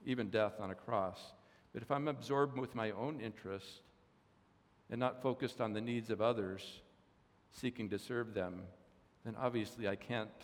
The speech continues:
bear the fruit of the kingdom that God's talking about here. The last thing I'll mention that came quickly to my mind when reflecting on this is that I, I hesitate to share the good news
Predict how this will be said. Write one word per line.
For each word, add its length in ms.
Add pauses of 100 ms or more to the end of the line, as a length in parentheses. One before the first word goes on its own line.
(380)
bear 240
the 100
fruit 300
of 100
the 80
kingdom 420
that 140
God's 340
talking 300
about 260
here. 200 (1900)
The 80
last 300
thing 160
I'll 80
mention 360
that 80
came 180
quickly 320
to 40
my 120
mind 320
when 120
reflecting 520
on 120
this 280
is 100
that 160
I, 220 (200)
I 100
hesitate 500
to 80
share 240
the 80
good 200
news 320